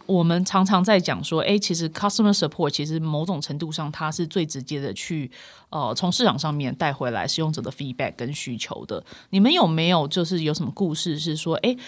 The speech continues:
呃，就是可能这个C S团队它带回来的需求的确是帮你们去发掘了很多新的这个产品的使用场景，然后，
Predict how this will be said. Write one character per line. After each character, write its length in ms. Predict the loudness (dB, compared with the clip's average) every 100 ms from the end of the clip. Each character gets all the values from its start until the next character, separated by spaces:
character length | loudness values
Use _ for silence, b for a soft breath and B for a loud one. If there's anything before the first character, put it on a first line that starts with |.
| B B
呃， 240 | 0 0 0
就 180 | 0
是 80 | -2
可 160 | -2 -4
能 160 | -4
这 80 | -2
个 80 | -2
C 220 | 0 0
S 100 | 0
团 280 | -2 -4 -4
队 200 | -2 -2
它 140 | -2 -2
带 220 | 0 0
回 160 | 0
来 100 | -2
的 100 | -2
需 240 | -4 -2 -2
求 240 | -2 -4
的 140 | -4 -6
确 240 | -2 0
是 240 | 2 0 -4 B B B
帮 180 | 2 4
你 60 | 4
们 200 | 2 -4
去 420 | -4 0 0 -2 -2
发 200 | 4 4
掘 140 | 6
了 100 | 2
很 220 | 2 -2
多 180 | -2 -2
新 300 | 0 0 0
的 160 | 0 -2
这 100 | -4
个 200 | -4 -6
产 260 | -4 -6
品 180 | -4 -6
的 220 | -6 -6
使 200 | -4 -4
用 200 | -2 -2
场 260 | -4 -6 -8
景， 220 | -8 -6
然 140 | -6 -2
后， 260 | -2 -2